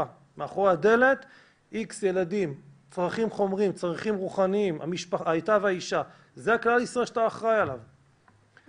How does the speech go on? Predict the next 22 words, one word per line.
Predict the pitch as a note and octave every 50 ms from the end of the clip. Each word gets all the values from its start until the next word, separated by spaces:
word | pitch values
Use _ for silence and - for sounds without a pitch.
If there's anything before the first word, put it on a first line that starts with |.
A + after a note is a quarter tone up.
| - -
עכשיו | D3+ - - - A#3+ A#3+ A#3
תזין | - G#3+ F#3+ - - A#3+ B3 B3+
אותו | B3 - - G3+
חומרית | - G#3 G#3 G3+ A3+ A#3+ - A3+
ורוחנית, | G#3 G#3 F3 - G#3 A3 G#3+ G#3+ F#3+ D#3+ - -
אוקיי? | - F#3 F#3 - A3+ A3+ A3+ G#3+ F#3+ -
עוד | G#3 A3+ A3+
כוונה, | - A#3+ A3 G#3+ G3+ F3+ E3
מעגל | E3 E3 E3 E3 G#3 A3 G#3+
הבא, | G#3+ F#3+ G#3+ A3
המשפחה, | G#3+ G3 E3+ - - F#3+ F3+ - F#3 E3
מעגל | F3 F3+ F3 G#3+ G#3+ G#3+
אחר | - - A#3 A#3+ A#3+ A#3 B3
כך, | C4 B3+ - -
מאיתנו | A3 G3 F#3+ F3+ - A#3 A#3 B3 B3+ C#4 D4 D4 D4 - - - - - -
אל | E3+ E3+
כלל | F3 G3+ A3+ A#3+ B3 A#3+ A#3+
האומה, | A3 G3 F3+ F3 D#3+ D3+
ראינו | D3 E3 F3+ G#3+ A3 G#3+
מקור | G3+ G3 A3 A3 G3+
שלוש | - G#3+ G#3 A3 G#3+ - -
וארבע. | G3 F#3+ G3 G3+ G3 E3 C#3+